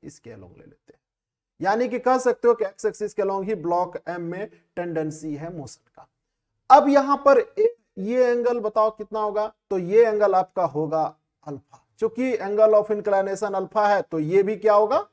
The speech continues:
वर्टिकल के साथ ये एंगल कितना होगा, अल्फा होगा। तो ये क्या हो गया? एमजी का कंपोनेंट, एमजी cos अल्फा, है ना? और ये कौन सा क्या हो गया?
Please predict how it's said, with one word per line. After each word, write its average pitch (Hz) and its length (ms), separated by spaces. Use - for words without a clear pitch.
वर्टिकल 175 420
के 208 120
साथ 196 260
ये 208 160
एंगल 208 240
कितना 208 280
होगा, 208 220
अल्फा 165 440
होगा। 110 380
तो 196 80
ये 220 260
क्या 285 220
हो 277 140
गया? 254 180
एमजी 233 320
का 220 140
कंपोनेंट, 190 640
एमजी 147 420
cos 120 280
अल्फा, 120 380
है 135 60
ना? 160 320
और 151 140
ये 147 300
कौन 226 260
सा 220 280
क्या 214 320
हो 214 160
गया? 247 220